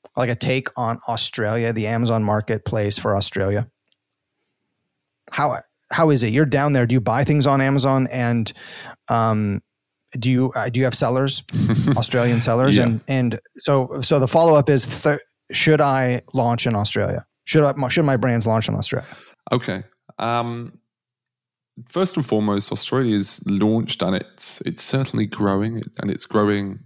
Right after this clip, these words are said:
Speaker 2: quite nicely. But is it an exciting marketplace? Probably not yet. But there are some people doing incredibly well. Like, there's people I know in Bondi who are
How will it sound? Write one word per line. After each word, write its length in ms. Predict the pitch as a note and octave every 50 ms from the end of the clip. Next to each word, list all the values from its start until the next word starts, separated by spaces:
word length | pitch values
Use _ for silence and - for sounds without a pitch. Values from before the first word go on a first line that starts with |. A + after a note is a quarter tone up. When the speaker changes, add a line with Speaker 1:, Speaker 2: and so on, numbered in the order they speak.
| _ _ _ _ _ _ _
Speaker 2:
quite 320 | _ - - G#2 G2 - F#2+
nicely. 580 | G2 G2 G2 G2 G2 - - - B2+ F3+ G#3 - _ _ _ _ _ _ _ _ _ _ _
But 460 | - A2+ G#2+ A#2 G#2+ G2 F#2+ - - _ -
is 180 | A#2 A#2+ A2+
it 80 | B2+ -
an 100 | F#2 G#2
exciting 640 | - - - - - - G#2+ G#2+ A2 A2 - A2+ G#2+
marketplace? 760 | G#2+ G#2 G#2 G#2+ - - - - G2+ G2 G2 G2 - - -
Probably 420 | - _ _ - G2+ G2+ A2 G2+ G2
not 380 | F#2+ F#2 F#2+ G2+ - - -
yet. 220 | G#2 B2 D3+ - - - - - - - -
But 100 | - G#2
there 120 | G#2+ B2+ A#2
are 60 | A#2
some 280 | - - - C3 C3 A#2
people 260 | A2+ A#2 A2 G#2+ G2+
doing 240 | G#2+ G#2 G#2 G2+ G2
incredibly 460 | F#2+ F#2 - - F#2+ F#2+ - - F#2+
well. 360 | F2 F#2+ F2+ F2 F2 - - -
Like, 140 | - - -
there's 260 | E2+ F2+ - - - - _ _ _
people 340 | - G#2+ G2+ - F#2+ - -
I 120 | G2 G2+
know 220 | G2+ G2 G2 G2
in 140 | F#2+ F#2+ F#2+
Bondi 600 | F#2+ G2 F#2+ F#2+ F#2+ F#2 - - - - - A2
who 180 | G#2+ G#2+ G2+ -
are 60 | -